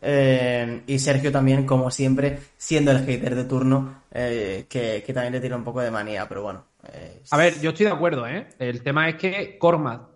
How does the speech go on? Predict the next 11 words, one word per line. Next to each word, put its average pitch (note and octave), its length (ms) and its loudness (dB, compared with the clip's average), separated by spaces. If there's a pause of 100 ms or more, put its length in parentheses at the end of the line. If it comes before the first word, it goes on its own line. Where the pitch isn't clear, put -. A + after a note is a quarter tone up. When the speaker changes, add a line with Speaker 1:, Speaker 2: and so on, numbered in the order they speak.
(120)
Speaker 2:
teniendo C#3 400 -4
ya D3+ 300 2
a A#2+ 60 -8
Danny C3 220 -2
Green D3+ 200 4
y D3 80 4
a, C3 200 0
y D3+ 120 4
a C#3 80 6
Seth C3+ 240 0
Curry, D3+ 440 2